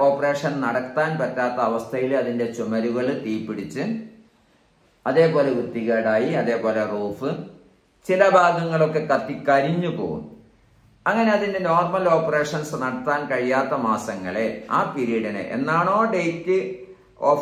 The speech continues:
fire ഉണ്ടായത് അന്ന് മുതൽ എൻ-, ആ, നമ്മൾ പൂർവ്വസ്ഥിതിയിലേക്ക് വരുന്ന ആ കാലയളവ് വരെ അതിനെ നമ്മുടെ ഇൻഡെംനിറ്റി പീരീഡ് എന്നാണ് പറയുന്നത്. ഈ ഇൻഡെംനിറ്റി പീരീഡിൽ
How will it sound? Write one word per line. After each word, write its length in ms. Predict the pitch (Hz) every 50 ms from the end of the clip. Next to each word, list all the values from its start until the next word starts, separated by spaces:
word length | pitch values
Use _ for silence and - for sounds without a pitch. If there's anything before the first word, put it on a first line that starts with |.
| -
fire 220 | 127 131 135 139 139 139
ഉണ്ടായത് 300 | 135 127 127 123 127 131 139 127
അന്ന് 220 | 131 139 156 165 160
മുതൽ 200 | 147 139 147 156 151 - 147 139
എൻ-, 220 | 143 147 156 - - 143
ആ, 40 | 143 127 113 -
നമ്മൾ 180 | 127 139 151 151 135 -
പൂർവ്വസ്ഥിതിയിലേക്ക് 880 | 135 151 160 165 175 175 165 170 156 147 143 139 143 139 143 139 - 143 135 127
വരുന്ന 260 | 127 127 127 131 143 170 170 - - - 151
ആ 40 | 190 180 156 143
കാലയളവ് 500 | 131 123 127 127 131 131 135 135 143 139 131
വരെ 140 | 113 113 107 101 104
അതിനെ 200 | 104 110 117 117 117
നമ്മുടെ 220 | 117 117 117 117 117
ഇൻഡെംനിറ്റി 560 | 127 131 143 139 147 151 147 147 - 156 160 160 - 117
പീരീഡ് 340 | 113 107 107 107 107 113 110 104 101
എന്നാണ് 340 | 101 98 95 95 101 120 165 - - 147
പറയുന്നത്. 420 | 160 170 160 135 113 - - - - - - - - - - - - - - - - - - - - - - - - - - - 131 185
ഈ 20 | 226 226 214
ഇൻഡെംനിറ്റി 500 | 202 196 202 196 196 202 196 165 208 208 175 160
പീരീഡിൽ 420 | 180 165 165 165 165 165 170 170